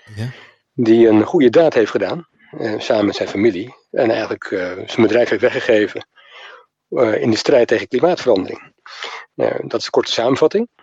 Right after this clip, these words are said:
Speaker 2: En dat werd breed uit, uitgemeten in, eh, in alle media.
Speaker 1: Ja.
Speaker 2: En het verbaasde mij dat, ja, dat het als een heel uitzonderlijk iets werd gezien.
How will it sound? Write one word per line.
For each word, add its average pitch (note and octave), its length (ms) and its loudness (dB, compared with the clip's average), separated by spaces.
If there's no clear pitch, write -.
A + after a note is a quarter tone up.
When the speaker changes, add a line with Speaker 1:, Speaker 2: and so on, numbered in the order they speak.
Speaker 2:
En A#2+ 200 -4
dat A2+ 160 -2
werd A2 240 -2
breed C3 340 2
uit, A#2+ 340 -2
uitgemeten A#2 540 0
in, G#2 160 4
eh, G#2 100 -2
in G#2 120 0
alle G#2 160 0
media. G#2+ 460 2
Speaker 1:
Ja. A2 160 -8
Speaker 2:
En B2+ 80 0
het A#2+ 80 0
verbaasde D#3 500 0
mij A#2 320 2
dat, D3 420 -6
ja, B2 380 2
dat A#2+ 140 -4
het - 180 -10
als - 200 -4
een B2 80 2
heel D#3+ 300 2
uitzonderlijk D3+ 560 2
iets - 200 -8
werd A#2+ 200 0
gezien. - 360 -6